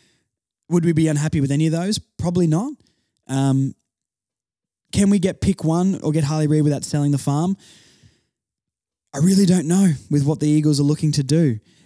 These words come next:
If I take that question as in, can we get pick number one without selling the farm? I would say we'd probably be trading pick two and maybe one of the picks next year,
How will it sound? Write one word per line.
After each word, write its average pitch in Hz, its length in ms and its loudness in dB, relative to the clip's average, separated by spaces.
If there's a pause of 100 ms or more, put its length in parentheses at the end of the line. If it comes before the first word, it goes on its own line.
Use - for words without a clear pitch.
(120)
If 160 140 -2
I 165 80 0
take 185 260 -2
that 160 180 -6
question 147 420 -2
as 131 140 0
in, 131 220 0 (380)
can 160 180 0
we 156 80 2
get 143 260 -4
pick - 180 -6
number 139 200 -2
one 123 280 0
without 170 280 0
selling 127 260 -2
the 120 80 0
farm? 127 380 -4 (640)
I 165 120 0
would 190 180 2
say 165 560 0
we'd 151 240 0
probably 156 320 0
be 139 100 0
trading 135 600 0
pick 151 180 -6 (240)
two 147 480 2 (480)
and 127 640 -2 (1040)
maybe 175 480 2
one 202 200 0
of 185 140 -2
the 180 300 -2 (720)
picks - 540 -6
next 143 520 -4
year, 180 260 0